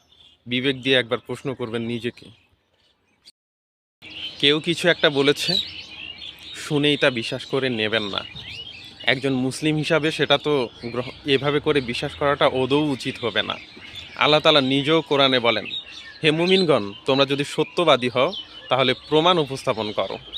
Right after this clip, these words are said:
তো আল্লাহ তাআলাও প্রমাণ উপস্থাপন করার কথা বলে, আগে যাচাই বাছাই করার কথা বলে। তাই কেউ কিছু বললেই সাথে সাথে বিশ্বাস করবেন না।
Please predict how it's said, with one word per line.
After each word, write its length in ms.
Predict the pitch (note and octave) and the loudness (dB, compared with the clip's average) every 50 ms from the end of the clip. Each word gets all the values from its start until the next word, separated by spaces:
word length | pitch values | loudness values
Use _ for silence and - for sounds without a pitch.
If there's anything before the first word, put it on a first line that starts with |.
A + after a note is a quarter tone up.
| - - - - - - - - - - - - - | -12 -12 -14 -18 -18 -20 -20 -20 -20 -20 -10 -4 -2
তো 120 | C3+ A#2 | -2 0
আল্লাহ 460 | - - B2 C3 C3 C#3+ D#3 E3 E3+ | 2 4 4 6 6 6 6 4 4
তাআলাও 500 | E3 - F#3 F3+ F3+ F3+ F3 D3+ C3+ D3+ - - - - - - - - - - - | 4 4 6 6 8 8 8 6 6 2 -2 -6 -6 -6 -6 -4 -6 -10 -8 -2 2
প্রমাণ 340 | D#3 D#3 D#3 E3 E3+ E3+ | 2 4 6 6 6 6
উপস্থাপন 500 | E3+ C#3+ D3 D#3 - - D#3+ C3+ C#3 C3+ | 4 2 -2 -2 -2 0 0 0 0 0
করার 240 | B2 C3 B2 A#2+ A2+ G#2 | 2 2 2 2 2 0
কথা 200 | A2 A2 - A2+ | 0 -2 0 -2
বলে, 240 | G#2+ G#2 G2+ G#2 - - - - - - - - - - | -2 -2 -2 -4 -6 -10 -14 -20 -20 -20 -16 -14 -6 -2
আগে 220 | - A#2+ B2 B2+ | 0 2 2 2
যাচাই 360 | B2+ B2+ C3+ B2 C3 D3+ D#3 D#3+ | 4 4 4 4 4 4 4 4
বাছাই 280 | D#3 D#3+ - E3 D#3 | 4 2 2 2 0
করার 240 | C#3+ D#3 C3+ C3+ B2 | 2 4 4 4 2
কথা 240 | - A2+ A2 - G#2+ | 2 -2 -2 -2 -4
বলে। 240 | F#2 G#2 - - - - - - - - - - | -6 -6 -8 -10 -12 -14 -10 -10 -8 -6 0 4
তাই 180 | C#3 B2 A2+ | 4 4 4
কেউ 260 | A2 - - C3 C#3 C#3 | 2 0 0 2 2 0
কিছু 280 | - D3+ C#3+ - E3 | -2 -6 -8 -6 -6
বললেই 360 | C#3 B2 B2+ B2+ C3 D3+ D#3+ | -2 -2 0 0 2 0 0
সাথে 260 | D#3+ - C#3+ A#2 C3 - | 0 0 -2 -2 -2 -4
সাথে 200 | C#3 B2+ - A#2 | -6 -6 -8 -6
বিশ্বাস 340 | A2 A2+ - - B2+ A#2 | -6 -6 -8 -8 -10 -12
করবেন 320 | - - A#2+ G#2+ G2 G#2 F#2+ | -8 -6 -6 -4 -4 -6 -8
না। 140 | F#2 - | -8 -10